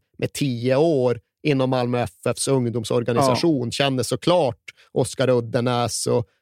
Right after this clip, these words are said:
Speaker 1: flera av de andra malmöiterna jätteväl.
Speaker 2: Ja.
Speaker 1: Så banden som redan fanns, ja, de blev ännu starkare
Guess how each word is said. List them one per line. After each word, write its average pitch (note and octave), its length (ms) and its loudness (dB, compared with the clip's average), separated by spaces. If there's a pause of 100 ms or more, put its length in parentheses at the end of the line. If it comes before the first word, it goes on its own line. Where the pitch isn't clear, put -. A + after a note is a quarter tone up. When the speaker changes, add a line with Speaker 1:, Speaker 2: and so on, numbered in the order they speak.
Speaker 1:
flera B2+ 240 2
av A#2+ 60 0
de A#2+ 120 0
andra D#3+ 280 0
malmöiterna B2 800 -2
jätteväl. B2 1040 -2
Speaker 2:
Ja. B2+ 220 4 (380)
Speaker 1:
Så C3 400 2
banden C3 800 -2 (120)
som C3+ 220 -2
redan C#3 280 2
fanns, D#3+ 680 -4 (280)
ja, - 80 -2
de C3+ 140 2
blev C#3+ 160 2
ännu C3 300 0
starkare C#3 760 0